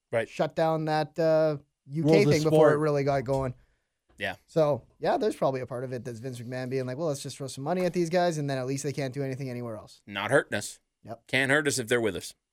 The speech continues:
Speaker 1: Uh, Jerry writes in the next email, "Hello, fellow Oilers fans. Listen to the last two podcasts back to back today.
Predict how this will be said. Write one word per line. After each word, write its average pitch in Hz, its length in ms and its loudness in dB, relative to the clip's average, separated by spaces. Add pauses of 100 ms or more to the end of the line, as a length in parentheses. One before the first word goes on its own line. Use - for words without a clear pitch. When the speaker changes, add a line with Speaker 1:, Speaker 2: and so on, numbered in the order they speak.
(540)
Speaker 1:
Uh, 127 340 4
Jerry 151 340 4
writes 143 260 4
in 139 100 2
the 123 60 0
next 123 220 0
email, 139 260 2
"Hello, 135 280 4
fellow 127 400 2
Oilers 110 360 0
fans. 120 400 0
Listen 107 260 -2
to 107 100 -4
the 98 80 -4
last 107 360 0
two 151 320 -2
podcasts 120 600 2
back 131 340 4
to 202 80 4
back 175 300 4
today. 113 380 0